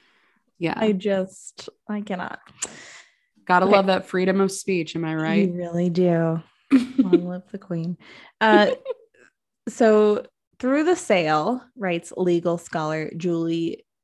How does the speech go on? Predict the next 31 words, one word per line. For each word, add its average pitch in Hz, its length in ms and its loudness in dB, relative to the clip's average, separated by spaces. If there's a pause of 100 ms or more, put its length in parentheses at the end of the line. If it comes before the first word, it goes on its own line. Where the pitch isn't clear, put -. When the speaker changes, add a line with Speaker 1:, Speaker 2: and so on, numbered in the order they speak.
(140)
Speaker 2:
C. 151 540 -10
Suk, - 600 -8 (440)
uh, 185 340 -2
the 196 180 0
first 254 380 0
husband 214 480 2 (100)
extracted 214 800 -6
a 262 60 0
bribe 190 600 -2 (200)
from 185 280 -4 (100)
the 180 100 0
wife's 185 400 -4
lover 247 680 -2 (480)
in 208 100 2
return 202 380 2
for 208 160 2
waiving 196 480 -2
his 170 540 -2
civil 285 400 -4
cause 226 320 -4
of 226 80 -2
action 180 440 -4
for 180 160 -6
criminal 185 480 0
conversation. 170 1160 -6 (640)
Public 269 320 4
humiliation 247 680 0
also 208 320 -6
played 180 280 -8
a 180 40 -4
role. 175 460 -4